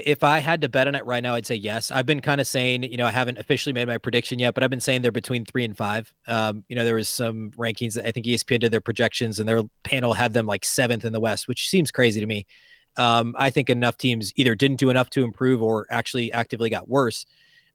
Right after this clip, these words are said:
Um, you know, Denver's got major contributors coming back from injury, and, and, you know, Dallas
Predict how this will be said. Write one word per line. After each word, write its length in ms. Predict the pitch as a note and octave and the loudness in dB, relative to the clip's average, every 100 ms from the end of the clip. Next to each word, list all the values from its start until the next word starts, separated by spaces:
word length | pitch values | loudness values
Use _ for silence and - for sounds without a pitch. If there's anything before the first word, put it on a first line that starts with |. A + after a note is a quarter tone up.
| - | -2
Um, 280 | A2+ A2+ A2+ | 2 2 2
you 80 | |
know, 60 | B2 | -2
Denver's 340 | G2+ A#2+ A#2 | 0 0 0
got 200 | - A2 - _ _ _ | 2 0 -2 _ _ _
major 420 | C3 D3 E3+ C#3+ C#3 | -8 0 2 4 2
contributors 460 | C3+ C#3 C3 A#2+ | 0 2 2 2
coming 160 | C#3 B2 | 2 4
back 180 | B2 - | 2 0
from 140 | B2 | -4
injury, 480 | B2+ A#2+ A#2+ A#2+ A#2 | -2 0 0 2 0
and, 240 | G2+ G2 - | -2 -8 -10
and, 360 | A#2 A2 G#2+ | -6 -6 -6
you 100 | G#2+ | -10
know, 180 | A2 G2+ - A2+ | -10 -10 -12 -12
Dallas 480 | A2+ B2+ C#3+ A#2+ - | 0 2 2 0 -4